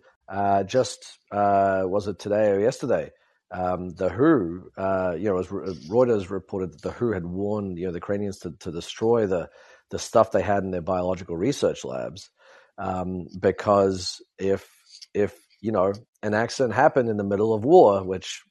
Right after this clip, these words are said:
very often happens in war, God knows what would be released from those things, and, and God knows what that would mean for not just Ukraine, but, but the entire world. And, and again, I have to repeat: the longer this war goes on,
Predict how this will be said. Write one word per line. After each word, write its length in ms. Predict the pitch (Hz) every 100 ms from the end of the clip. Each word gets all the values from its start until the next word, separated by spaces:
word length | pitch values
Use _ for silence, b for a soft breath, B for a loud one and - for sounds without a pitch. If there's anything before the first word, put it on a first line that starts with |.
| _ - - 62 _ 78 -
very 460 | 85 82 92 131 131
often 240 | 131 117
happens 380 | 117 165 139 -
in 120 | 98
war, 320 | 95 95 92 - b b _ -
God 240 | 123 147
knows 360 | 139 156 131 98
what 220 | 104 -
would 100 | 104
be 120 | 101
released 440 | 98 95 113 113 -
from 180 | 92 87
those 240 | 87 -
things, 360 | 92 85 80 80
and, 220 | 85 -
and 160 | 95
God 240 | 87 101 110
knows 260 | 110 104
what 220 | 90 98 -
that 180 | 90
would 140 | 90 87
mean 260 | 92 92 87
for 120 | 90
not 180 | 98 92
just 200 | 87 76
Ukraine, 440 | 76 117 107 92
but, 200 | 85 80 -
but 240 | 80 -
the 100 | 85
entire 320 | 85 98 80
world. 380 | 87 107 85 58 B B B B
And, 280 | 113 127 131 110
and 140 | 120
again, 260 | 113 135 123
I 60 |
have 120 | 117 107
to 140 | 113
repeat: 520 | 104 95 - 131 -
the 80 | 98
longer 560 | 98 104 117 151 151 127
this 240 | 127 -
war 240 | 101 113
goes 280 | 110 107 98
on, 440 | 98 101 73 69